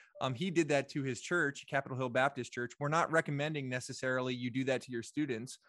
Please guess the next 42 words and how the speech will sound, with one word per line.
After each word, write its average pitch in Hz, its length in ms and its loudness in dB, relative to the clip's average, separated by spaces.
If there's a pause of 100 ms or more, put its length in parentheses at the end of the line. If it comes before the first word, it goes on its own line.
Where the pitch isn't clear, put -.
(220)
but 156 100 -2
today 185 200 4
we 202 100 2
wanna 214 160 4
talk 196 180 6
about, 175 180 6
as 170 220 4
we 156 360 2
would 127 200 -4
teach 214 440 -4
the 139 80 -2
book 165 260 0
of 143 160 0
Jonah 147 460 0 (340)
and 139 160 -2
parts - 380 4
of 139 40 -2
the 131 80 0
book 131 220 -4
of 127 80 -2
Jonah 127 300 -2
to 123 120 -6
students, 127 580 0 (360)
um, 135 240 4
how 165 280 6
we 147 240 2
would 190 160 -2
think 226 180 -4
about 226 320 2
it 220 100 0
and 165 100 -4
process 170 600 2
and 135 80 -4
how 147 160 2
we 147 140 0
would 135 120 0
actually 127 380 0
teach - 340 -8
it 113 180 -2
to 170 200 -2
them. 95 320 -6 (680)
So 160 360 4